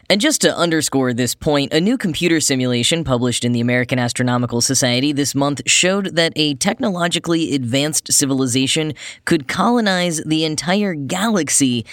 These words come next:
in a fairly modest amount of time. Which, okay, by modest, they mean a billion years, but that's only about eight percent of the total age of our galaxy,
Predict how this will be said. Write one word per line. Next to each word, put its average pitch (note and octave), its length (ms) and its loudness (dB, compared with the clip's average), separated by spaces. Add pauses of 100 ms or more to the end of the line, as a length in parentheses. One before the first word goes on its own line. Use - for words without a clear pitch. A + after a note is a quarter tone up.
(180)
in D3+ 100 0
a D#3 120 0
fairly C#4+ 440 0
modest E3 480 0
amount C#3 280 0
of B2 80 -4
time. C3+ 440 0 (560)
Which, - 360 -2
okay, A#2 240 0
by A2 160 0
modest, C#3+ 500 2
they C3 100 2
mean B2 360 0
a B2 80 2
billion B2+ 520 0
years, C3+ 440 0
but E3+ 200 2
that's G#3+ 200 0
only D4+ 200 2
about F3+ 300 0
eight E3+ 220 -2
percent D#3+ 400 0
of C3 100 -2
the C3+ 100 0
total C#3+ 360 0
age C3+ 240 -2
of A#2+ 180 -2
our A2+ 160 -2
galaxy, C3+ 640 0